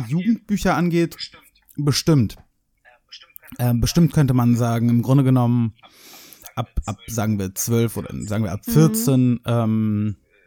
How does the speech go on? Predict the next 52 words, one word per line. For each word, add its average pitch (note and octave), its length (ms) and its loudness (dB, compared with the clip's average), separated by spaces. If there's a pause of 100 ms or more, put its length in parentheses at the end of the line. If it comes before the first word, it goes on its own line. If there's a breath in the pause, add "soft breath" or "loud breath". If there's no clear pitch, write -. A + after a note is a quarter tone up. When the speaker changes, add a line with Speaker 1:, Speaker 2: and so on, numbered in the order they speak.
(240 soft breath)
Speaker 1:
es, A2 220 -6
äh, F2+ 360 -6
sind A#2+ 220 -2
Kinder C#3 260 2
dazu A#2 260 -2
in A#2+ 60 2
der A2+ 100 0
Lage, B2 580 0
so B2 180 2
gute B2+ 240 -2
Bücher B2+ 300 -2
zu - 140 -6
lesen, A#2 400 0
dass G#2+ 160 -4
diese A#2 240 0
Bücher A2+ 260 -2
dann A2+ 260 0 (520 loud breath)
im A#2+ 100 -2
Endeffekt A2 300 -2
so B2+ 240 2
gut A#2+ 220 -4
sein A2 200 -2
können, A2 220 -2
dass G#2 140 -6
das G2+ 160 -8
auch F2+ 320 -10
Erwachsene - 520 -8
Speaker 2:
Mhm. A3 60 -2
Speaker 1:
lesen G#3 240 -4
können G2+ 160 -8
mit G#2 120 -12
Genuss. G2 360 -10 (220 loud breath)
Speaker 2:
Gut. A#3 440 -2 (160)
Speaker 1:
Kinderbücher - 120 2
Speaker 2:
Also E3+ 140 6
du C3+ 80 0
meinst, C3+ 240 2
Speaker 1:
nicht. F#2+ 100 0
Speaker 2:
es B3+ 80 -4
ist - 60 -10
ein A#3+ 40 -6
Unterschied A#3 380 -8
in A3 100 -6
der G#3+ 100 -6
Qualität. A3 680 -10
Das, - 440 -20 (640 soft breath)
Erwachsenenbücher A3 600 -8
sind G#3+ 140 -6
einfach G3 240 -10
besser A3 320 -6
als - 160 -16
Kinderbücher. F#3 720 -12